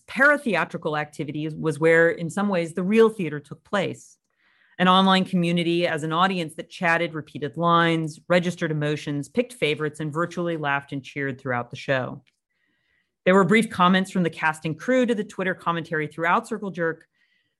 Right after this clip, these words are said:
and their next two shows built even more vibrantly on this early experiment. Their next project, Ratatouille, the TikTok musical, for example,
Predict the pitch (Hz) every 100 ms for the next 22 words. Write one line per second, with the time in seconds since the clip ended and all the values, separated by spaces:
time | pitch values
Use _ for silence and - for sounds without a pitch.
0 | _ 214 214 220 247 240 - 233 202 190
1 | 175 160 175 170 175 165 160 151 143 156
2 | 170 170 165 156 151 151 143 - 160 151
3 | 147 139 - - 151 147 127 120 - _
4 | _ _ _ _ _ _ _ _ _ _
5 | - 180 202 226 - 156 151 143 135 143
6 | 143 139 247 262 190 - - 156 175 -
7 | 143 - 196 262 214 170 135 139 131 139
8 | 135 131 131 127